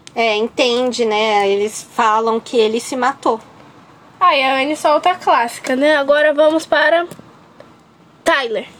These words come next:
Speaker 1: Gente, Tyler, o que falar do Tyler?
Speaker 2: Ele foi um dos motivos do porque a Hannah fez o que ele, o que fez, mas é porque ele tirou uma foto.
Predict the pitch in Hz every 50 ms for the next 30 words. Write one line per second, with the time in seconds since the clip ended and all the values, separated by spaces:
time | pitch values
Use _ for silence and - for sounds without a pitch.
0 | - - - - - - _ - - - - - - - - - - 233 208 208
1 | 208 - - - 262 175 185 185 185 190 202 214 - - 311 - - 269 233 220
2 | 214 208 202 208 - - 190 160 - 180 - 170 392 427 427 415 - 403 381 381
3 | 359 349 320 320 311 339 359 339 330 - 349 302 320 330 294 269 294 277 285 262
4 | 247 247 - - - - - _ _ - 262 - 330 320 311 269 - 320 311 320
5 | 302 320 311 302 294 285 311 285 269 277 262 - 262 269 277 269 - - - -
6 | 277 269 - - 330 320 - 269 214 - - - - 269 269 269 269 269 269 247
7 | 240 - 269 262 254 - - 262 247 247 247 254 247 254 - - - 370 370 381
8 | 381 440 466 466 466 494 494 - - 381 330 294 311 330 320 -